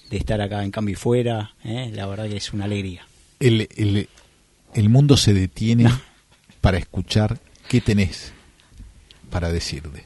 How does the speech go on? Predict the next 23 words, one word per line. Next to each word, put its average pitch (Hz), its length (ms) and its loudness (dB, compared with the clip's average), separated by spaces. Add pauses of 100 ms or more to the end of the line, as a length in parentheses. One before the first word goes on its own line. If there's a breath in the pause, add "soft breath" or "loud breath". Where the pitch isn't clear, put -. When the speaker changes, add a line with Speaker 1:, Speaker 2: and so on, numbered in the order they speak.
(140)
Speaker 1:
Ah, 131 140 -6
un 123 60 -6
poquito 139 500 0 (440)
estuve 98 600 -8 (420)
buscando 123 500 -2
así 120 300 -2
de 101 220 -10
qué, 101 340 -10
de - 120 -12
qué 127 120 -4
podía 117 400 0
ir 120 180 -2
este, 98 580 -10 (920 loud breath)
este 104 240 -2
editorial, 113 640 2 (160)
este - 260 -6
humilde 113 360 0
espacio. 139 460 2 (480 loud breath)
Y, 156 500 0
y 220 80 0
ayer 302 320 -4 (320)
se 117 920 -4 (120)
conmemoró 143 680 -2